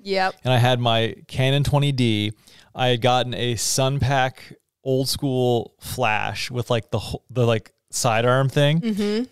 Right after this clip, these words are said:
Speaker 2: the extra auxiliary power cable to the belt holder, holder battery pack so that the battery pack could power the flash. 'Cause I was just obsessed with the idea of being able to do rapid fire flashes to do, like, s-, motor drive sequences for
Speaker 1: Oh,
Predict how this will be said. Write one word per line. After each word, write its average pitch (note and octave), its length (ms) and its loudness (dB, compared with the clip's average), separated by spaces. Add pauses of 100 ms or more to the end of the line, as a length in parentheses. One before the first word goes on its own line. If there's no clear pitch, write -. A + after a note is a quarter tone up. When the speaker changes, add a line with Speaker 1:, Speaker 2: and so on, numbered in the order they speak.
(100)
Speaker 2:
the B2+ 140 -2
extra C#3+ 460 2 (120)
auxiliary C3+ 640 2
power C3 380 0
cable B2+ 440 -2
to - 120 -4
the A2+ 100 -2
belt C3 420 0
holder, C3+ 460 -2 (100)
holder B2+ 300 2
battery A2+ 520 2
pack G#2 480 -4 (400)
so C3+ 200 2
that A2+ 140 2
the A#2+ 80 -6
battery B2 380 2
pack A#2+ 300 0 (140)
could A2+ 240 -2
power A2+ 300 2
the A2 80 -4
flash. A2 640 -2 (120)
'Cause B2 180 -2 (100)
I B2+ 160 0
was A#2+ 180 2
just C#3 120 -2
obsessed C3 420 0
with - 80 -12
the C3+ 80 -2
idea B2 260 -2
of A2+ 80 -4
being A#2 120 -2
able A2+ 160 -4
to G#2+ 80 -4
do G#2+ 60 -2
rapid G#2+ 360 -2
fire A2+ 260 0
flashes A2 520 -2
to A#2+ 100 -6
do, A2+ 180 -2
like, G2+ 260 -2 (600)
s-, - 220 -2
motor A#2+ 280 4
drive A2 340 2
sequences C3 680 0
for - 180 -2
Speaker 1:
Oh, F#3+ 40 2